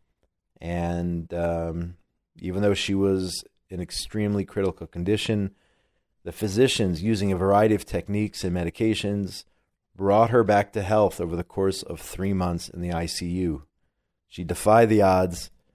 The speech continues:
ninety-eight, ninety-nine percent chance that she was not gonna survive, and now she is recovering. That is Israel flying to the Ukraine and bringing back, uh, one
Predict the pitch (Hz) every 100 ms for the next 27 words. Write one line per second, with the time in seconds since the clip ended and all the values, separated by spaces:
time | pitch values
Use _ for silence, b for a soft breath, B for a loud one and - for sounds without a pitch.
0 | _ _ _ - 92 110 107 107 110 104
1 | 104 107 101 98 95 - 98 90 - 101
2 | 92 - - 85 - 87 85 113 131 135
3 | 123 - 120 110 107 87 85 - 87 87
4 | 87 92 92 - 85 82 87 107 104 90
5 | 71 71 _ _ _ _ _ - 92 95
6 | - 110 107 104 107 101 - 104 110 113
7 | 117 104 107 104 113 95 95 92 87 85
8 | 92 95 95 90 87 85 - - _ _
9 | _ _ _ _ _ _ _ _ _ 82
10 | 78 78 78 78 - 78 82 95 107 104
11 | 101